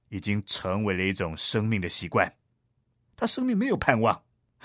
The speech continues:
他根本不期待他会痊愈，他失去了一个活泼的盼望。难怪耶稣要问他说：“你要痊愈吗？”这句话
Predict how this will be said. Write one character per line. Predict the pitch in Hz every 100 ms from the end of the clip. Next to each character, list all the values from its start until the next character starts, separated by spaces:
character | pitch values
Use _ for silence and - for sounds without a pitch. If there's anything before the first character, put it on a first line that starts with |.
| -
他 | 247
根 | 294
本 | 240
不 | 160 277
期 | - - 139
待 | 175 202
他 | - - 147
会 | 120
痊 | 90 - - 95 85
愈， | 110 98 _ _ _ _ _ _ _ _ _ -
他 | 160
失 | 151 - 160 147
去 | - 135
了 | 101
一 | 90
个 | 95 90 - _ _ _
活 | - - 101 98
泼 | 107 101
的 | 95
盼 | - 90
望。 | 92 - _ _ _ _ _ _ _ _ _ _ - -
难 | 113 127
怪 | 135 127
耶 | 117 113
稣 | -
要 | 107
问 | 107 104
他 | 98
说 | 98 101 85 - -
：“你 | 156
要 | 190
痊 | 190 - 160 190
愈 | 190
吗？” | 113 82 - _ _ _ _ _ _ _ _ - -
这 | - 127
句 | 117
话 | - 110 87